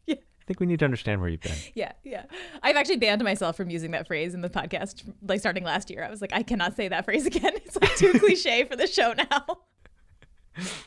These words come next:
Speaker 2: Um, here's the thing that I'm genuinely curious about. You are, uh, at least from, like, my vantage point, a truly independent journalist who is straddling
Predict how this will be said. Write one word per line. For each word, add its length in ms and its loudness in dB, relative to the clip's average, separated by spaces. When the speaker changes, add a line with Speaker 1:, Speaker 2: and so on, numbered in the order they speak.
Speaker 2:
Um, 1000 2
here's 320 2
the 60 2
thing 160 4
that 100 4
I'm 200 2
genuinely 420 0
curious 340 -10
about. 280 -12
You 560 2
are, 520 -2
uh, 280 2
at 80 -4
least 280 -4
from, 220 -4
like, 220 -4
my 440 -2
vantage 380 -4
point, 420 -8
a 120 0
truly 560 2
independent 800 -2
journalist 580 -4
who 100 -6
is 120 -4
straddling 720 -6